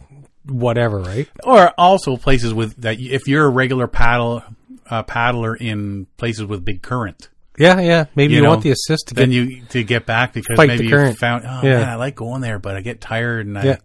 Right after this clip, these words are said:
Speaker 1: exactly.
Speaker 2: struggle to get back."
Speaker 1: Yeah.
Speaker 2: Well, there's your answer,
Speaker 1: Mm-hmm.
Speaker 2: right? Taking little kids out,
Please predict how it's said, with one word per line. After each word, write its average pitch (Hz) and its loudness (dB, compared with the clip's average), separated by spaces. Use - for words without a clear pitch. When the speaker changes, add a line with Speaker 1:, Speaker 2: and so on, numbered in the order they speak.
Speaker 1:
exactly. 135 0
Speaker 2:
struggle 123 -2
to 110 -8
get 104 -8
back." 123 -2
Speaker 1:
Yeah. 117 0
Speaker 2:
Well, 160 -6
there's 113 -10
your 117 -10
answer, 180 -12
Speaker 1:
Mm-hmm. 135 0
Speaker 2:
right? 120 -6
Taking 117 -6
little 113 -4
kids 120 -10
out, 117 -6